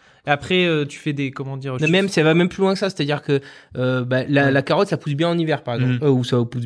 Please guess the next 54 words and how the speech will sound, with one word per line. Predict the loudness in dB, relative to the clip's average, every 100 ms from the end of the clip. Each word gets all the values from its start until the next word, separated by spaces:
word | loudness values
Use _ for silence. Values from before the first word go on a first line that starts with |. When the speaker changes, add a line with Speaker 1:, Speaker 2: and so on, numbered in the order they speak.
| -4
Speaker 2:
j'en | -4
sais | -4
rien | -2 -2
d'ailleurs, | 0 -2
ça | -4
pousse | -8 -4
bien | -2
au | 0
printemps, | 0 0 0
disons. | -2 -2 -2 -2
Speaker 3:
Ouais. | -4 2
Speaker 2:
Euh, | 4 4 2 2 0 -2 -2 -4 -4
l'été, | 2 2 4 4 6 6
euh, | 6 4
tu | 2 0
mets | 0
du | 2
blé | 2 2 0
et | 0 2
en | 2
fait, | 0
sur | 0 0
la | 2
fin | 2
de | 2
l'année, | 2 2 -2 -4 _ _
tu | -8 -2
vas | 0 2
mettre | 2 0 0 0
une | 0
période | -2 -2 -2 0
de, | 0 2
euh, | 2 0 -2 -8 -20 _
euh, | -2
où | 2
les | 4
Speaker 1:
De | 4
Speaker 2:
mecs | 4
Speaker 1:
trèfle, | 2
Speaker 2:
ils | 0 -4 -4
Speaker 1:
de | -6
trèfle, | -2 0 0 0
Speaker 2:
ouais, | 0 2
Speaker 1:
euh, | 4
Speaker 2:
de | 2
trèfle, | 4 2 2 2
de | 4
jachère, | 4 2 0 -2
un |
truc | -4 -6
comme | -4
ça, | -6
tu | -8
vois. | -10